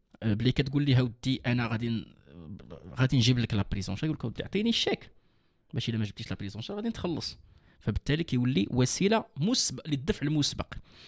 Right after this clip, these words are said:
ماشي للضمان، لأن في هذه الحالة هذه ما كنعرفوش واش الإنسان، وهذا تصريح شهير السي رضوان السمنالي المدير، يعني الرئيس ديال هذه الجمعية، قال لك: "أودي ما تنعرفوش الناس واش فعلًا عندهم تغطية ولا ما عندهمش".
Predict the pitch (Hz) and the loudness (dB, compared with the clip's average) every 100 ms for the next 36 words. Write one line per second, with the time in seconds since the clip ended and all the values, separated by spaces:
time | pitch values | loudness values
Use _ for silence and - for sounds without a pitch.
0 | - - - 156 196 131 165 117 - _ | -20 -8 0 0 0 2 4 4 0 _
1 | _ _ - - - - - 117 131 131 | _ _ -20 -20 -20 -18 -4 -2 2 4
2 | 135 117 160 135 143 131 120 117 147 - | 4 4 2 2 4 6 6 6 4 2
3 | - 127 127 - 120 113 - - - 139 | 2 2 2 2 2 2 4 2 2 -4
4 | 147 - - 120 117 120 110 - 147 262 | -4 -6 -8 -8 -4 -2 -2 0 0 0
5 | - - 110 113 98 113 92 85 87 - | -4 -4 2 4 4 2 2 0 -4 -2
6 | 123 117 - 113 113 110 - 95 95 104 | -2 -2 0 2 2 0 -6 -6 -4 -2
7 | 101 - 87 92 98 - - 85 - - | -2 -4 -2 -2 -2 -4 -4 -4 -6 -8
8 | _ - - - 101 98 - - - 104 | _ -20 -14 -4 0 0 -2 -6 -4 0
9 | 104 - 101 156 190 190 135 180 190 131 | 0 0 -2 -2 -2 0 2 2 2 0
10 | 226 - 117 120 - - - - 160 - | 0 2 2 2 -2 -20 -20 -2 0 0
11 | - 156 123 131 120 131 - - 98 - | 0 0 2 4 4 4 2 -4 -4 0
12 | 170 202 208 175 127 | 2 2 2 0 0